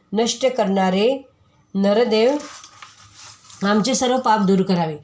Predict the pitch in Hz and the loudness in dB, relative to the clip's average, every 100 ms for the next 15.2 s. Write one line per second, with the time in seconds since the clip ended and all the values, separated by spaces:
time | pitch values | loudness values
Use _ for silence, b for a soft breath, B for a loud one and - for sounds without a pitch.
0 | B B B B B 175 185 208 208 208 | B B B B B -2 0 4 6 6
1 | 208 202 185 202 240 233 226 220 220 - | 4 0 0 0 0 0 2 2 0 -2
2 | 202 190 185 185 208 202 247 240 220 220 | -2 0 2 2 2 0 0 0 2 2
3 | 190 190 180 220 285 B B - 240 233 | 4 2 2 0 -4 B B -2 0 2
4 | 220 233 233 208 214 208 214 190 190 196 | 2 2 0 0 2 0 0 2 2 0
5 | 185 165 147 b b _ 214 214 247 196 | 0 -2 -4 b b _ 0 2 0 0
6 | 254 247 214 208 220 214 202 208 254 262 | 0 2 2 2 2 4 2 2 0 -2
7 | 202 190 214 185 202 240 214 208 196 196 | -2 0 2 2 2 2 2 2 2 0
8 | 208 185 208 233 247 202 190 190 196 196 | 0 -2 -2 -2 -2 -2 -2 0 0 0
9 | 214 190 196 190 202 185 180 185 180 156 | -2 0 0 0 -2 -2 -2 -2 -2 -2
10 | B B B B - 226 262 214 - 240 | B B B B -2 0 2 2 2 2
11 | 226 208 208 185 196 175 214 196 202 190 | 2 2 0 0 0 2 2 2 2 2
12 | 220 240 B B B - 208 240 226 214 | 2 -2 B B B 0 2 4 4 2
13 | 247 - - 214 208 - 190 185 175 160 | 0 -2 -2 2 0 2 2 2 0 -4
14 | b b b _ 208 233 254 269 262 254 | b b b _ 0 2 2 0 2 2
15 | 254 | 2